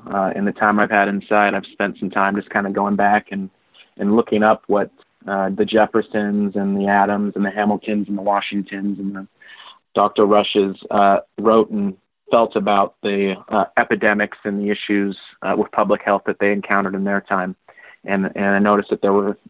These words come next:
um, some, not only some interesting viewpoints, uh, but some,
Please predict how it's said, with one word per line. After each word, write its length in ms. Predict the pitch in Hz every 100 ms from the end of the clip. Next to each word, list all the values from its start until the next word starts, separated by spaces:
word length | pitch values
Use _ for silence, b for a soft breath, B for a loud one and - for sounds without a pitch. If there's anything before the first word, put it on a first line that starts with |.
| -
um, 260 | 95 101 95
some, 280 | - 95 98 _ -
not 140 | 135
only 160 | 131 127
some 100 | 123
interesting 380 | 120 113 - 113
viewpoints, 480 | 104 113 131 127 - - _ B B B B
uh, 200 | - 104
but 160 | 98 95 -
some, 260 | 101 101